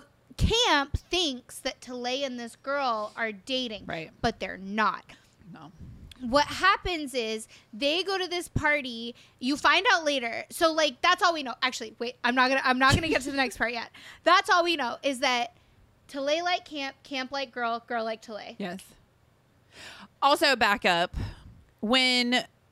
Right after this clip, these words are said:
Speaker 2: Talay and Camp first meet at the campsite, Camp has been chatting with this person on the internet. And he's like, "I'm at this campsite. I'm doing this thing." And he's like, "They're meeting up at this campsite."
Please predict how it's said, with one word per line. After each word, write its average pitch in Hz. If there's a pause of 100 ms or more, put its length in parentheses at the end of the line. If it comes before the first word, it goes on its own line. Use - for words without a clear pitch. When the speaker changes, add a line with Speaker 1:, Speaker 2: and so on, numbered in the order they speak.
Speaker 2:
Talay 247
and 277
Camp 226
first 233
meet 214
at 202
the 190
campsite, 180 (1700)
Camp 269
has 302
been 285
chatting 208
with 202
this 214
person 196
on 190
the 190
internet. 165 (920)
And 233
he's 240
like, 208 (100)
"I'm 214
at 214
this 214
campsite. 190
I'm 196
doing 196
this 190
thing." 180 (540)
And 208
he's 220
like, 196
"They're 214
meeting 240
up 202
at 202
this 175
campsite." 123